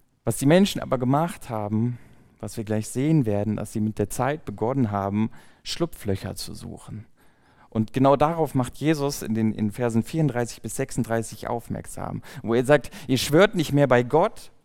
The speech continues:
denn Gott war immer noch sehr heilig für sie. Also sie hatten sehr großen Respekt vor Gott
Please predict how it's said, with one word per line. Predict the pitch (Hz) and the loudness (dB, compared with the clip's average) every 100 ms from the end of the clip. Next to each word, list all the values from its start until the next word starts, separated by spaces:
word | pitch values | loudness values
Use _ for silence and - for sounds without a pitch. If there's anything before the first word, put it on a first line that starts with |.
| _ _ _ _ _ _ - | _ _ _ _ _ _ 0
denn | 131 135 123 | 2 2 8
Gott | 160 196 | 8 8
war | 156 160 143 123 - | 8 8 6 0 -4
immer | 165 165 151 | 0 2 2
noch | 135 | 0
sehr | - 110 135 127 | 0 2 4 2
heilig | 120 110 107 90 | 0 2 2 -2
für | - - | -8 -12
sie. | 80 | -6
Also | 92 107 | -4 -2
sie | 107 | 0
hatten | 135 - | 2 4
sehr | 156 | 2
großen | 170 139 156 131 | 4 0 0 0
Respekt | 117 113 - 156 - | -2 -6 -6 -6 -6
vor | - 170 | -8 -8
Gott | 143 120 113 - | -2 -2 -2 -8